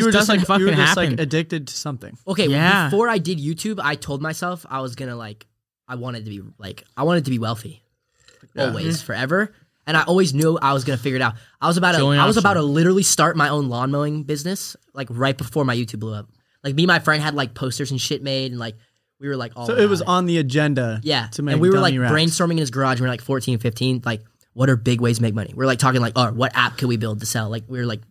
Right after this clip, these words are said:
Speaker 3: we didn't know what the fuck we were talking about, but
Speaker 2: Yeah, but
Speaker 1: Yeah, yeah, yeah.
Speaker 3: I feel like it was
Speaker 2: why?
Speaker 3: always a part of the
Speaker 2: Why?
Speaker 3: agenda, and then,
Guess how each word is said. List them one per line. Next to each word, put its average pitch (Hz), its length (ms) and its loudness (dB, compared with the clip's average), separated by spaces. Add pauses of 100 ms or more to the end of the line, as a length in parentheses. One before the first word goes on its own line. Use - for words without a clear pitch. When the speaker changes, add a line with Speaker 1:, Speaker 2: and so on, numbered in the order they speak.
(460)
Speaker 3:
we 135 100 0
didn't 123 80 2
know 110 60 -2
what 107 60 -6
the - 60 -14
fuck 104 120 -14
we 101 60 -12
were 104 40 -14
talking 101 180 -10
about, - 200 -16
but 95 120 -18 (120)
Speaker 2:
Yeah, 131 220 -4
but 123 100 -4
Speaker 1:
Yeah, 113 120 -6
yeah, 120 360 4
yeah. 104 180 2
Speaker 3:
I 127 60 2
feel - 100 6
like - 40 4
it 175 80 6
was 165 100 4
Speaker 2:
why? - 0 -
Speaker 3:
always 165 160 4
a 151 60 2
part 175 220 4
of 160 60 2
the 143 80 4
Speaker 2:
Why? 117 60 2
Speaker 3:
agenda, 120 500 2
and 127 100 -4
then, 110 320 -2